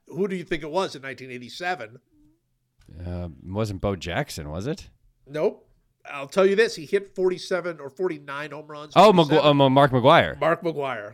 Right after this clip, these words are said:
Speaker 1: Yeah. Yeah. Mark McGwire took
Speaker 2: Wow.
Speaker 1: it away from him. I think Wally Joyner might have had a great rookie year that year too, I think.
Speaker 2: Yeah, yeah. Uh, no, his rookie year was eighty-six, I think.
Speaker 1: Or was
Speaker 2: 'Cause
Speaker 1: it
Speaker 2: his
Speaker 1: eighty-six?
Speaker 2: Yeah,
Speaker 1: Yeah,
Speaker 2: 'cause
Speaker 1: yeah.
Speaker 2: his card, his, his rookie year card was eighty-seven. Everybody wanted the eighty-seven Topps Wally Joyner card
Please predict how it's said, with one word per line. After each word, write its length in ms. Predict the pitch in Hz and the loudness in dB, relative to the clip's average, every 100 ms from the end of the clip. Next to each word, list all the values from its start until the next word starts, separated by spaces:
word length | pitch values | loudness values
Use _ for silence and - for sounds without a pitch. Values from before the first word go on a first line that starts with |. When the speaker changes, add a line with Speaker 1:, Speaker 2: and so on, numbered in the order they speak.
| _ | _
Speaker 1:
Yeah. 200 | 107 92 _ _ 107 | -18 -18 _ _ -20
Yeah. 100 | 104 117 | -20 -12
Mark 180 | 135 139 | -12 -10
McGwire 420 | 147 151 147 - | -6 -2 0 0
took 100 | 180 | 0
Speaker 2:
Wow. 60 | 175 | -2
Speaker 1:
it 60 | |
away 200 | 147 135 | -6 -8
from 220 | 135 135 104 | -8 -12 -14
him. 60 | _ _ _ _ _ _ | _ _ _ _ _ _
I 40 | 427 | -4
think 160 | 494 | 0
Wally 300 | 240 285 330 | 4 6 6
Joyner 460 | - 185 185 311 330 | 0 0 0 0 -2
might 160 | 320 330 | -2 0
have 60 | |
had 100 | 302 | 0
a 60 | 320 | -2
great 380 | 311 240 302 - _ _ | -2 -4 -4 -10 _ _
rookie 280 | 170 240 262 | -4 -4 -4
year 200 | 262 247 | -4 -4
that 220 | 247 247 | -2 -2
year 140 | 262 240 | -2 -4
too, 400 | - 202 220 196 | -4 -2 0 -2
I 60 | 120 | -4
think. 220 | - 92 | -8 -2
Speaker 2:
Yeah, 480 | 127 151 151 147 139 | 2 6 6 6 4
yeah. 460 | 117 131 139 120 - | 2 2 2 2 -4
Uh, 100 | 127 | -4
no, 220 | 143 185 170 | 2 4 4
his 280 | 190 175 | 2 2
rookie 220 | 185 180 190 | 0 0 2
year 80 | |
was 80 | 160 | 4
eighty-six, 540 | 147 127 - 123 92 98 | 2 0 -2 -4 -4 -6
I 80 | 87 | -6
think. 160 | 92 | 2
Speaker 1:
Or 40 | 185 | 8
was 180 | 202 | 8
Speaker 2:
'Cause 20 | 202 | 8
Speaker 1:
it 100 | 185 | 6
Speaker 2:
his 200 | 120 117 | 2 -4
Speaker 1:
eighty-six? 280 | 135 85 - | -8 -12 -4
Speaker 2:
Yeah, 160 | 139 139 | 4 6
Speaker 1:
Yeah, 60 | 135 | 6
Speaker 2:
'cause 160 | 131 | 2
Speaker 1:
yeah. 60 | 139 | 2
Speaker 2:
his 140 | 135 | 0
card, 400 | - 143 139 135 | 4 6 6 6
his, 340 | 123 117 139 110 117 | 2 2 0 0 -2
his 240 | 127 135 113 | 2 2 2
rookie 280 | 127 151 139 | 2 2 0
year 140 | 107 | 0
card 280 | - 135 110 | 2 2 2
was 140 | 98 | -2
eighty-seven. 420 | 101 95 113 95 | -4 -2 -2 -2
Everybody 340 | 104 113 110 104 | -2 -2 -2 0
wanted 260 | 98 92 | 0 -2
the 60 | 87 | -4
eighty-seven 500 | 85 87 - 90 85 | -6 -6 -6 -6 -6
Topps 340 | 98 85 - | -8 -8 -10
Wally 280 | 87 82 78 | -8 -8 -8
Joyner 320 | 76 78 78 | -10 -10 -10
card 300 | 71 67 62 | -12 -14 -14